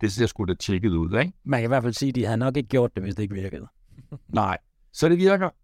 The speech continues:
Speaker 1: helt vildt godt. Og, og det, vi kan gøre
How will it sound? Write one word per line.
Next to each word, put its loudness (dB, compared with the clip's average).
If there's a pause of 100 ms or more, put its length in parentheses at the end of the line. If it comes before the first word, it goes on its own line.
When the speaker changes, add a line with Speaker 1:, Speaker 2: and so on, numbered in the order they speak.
(640)
Speaker 1:
helt -2
vildt 0
godt. 2 (580)
Og, 0
og -2
det, 0
vi 0
kan -2
gøre 2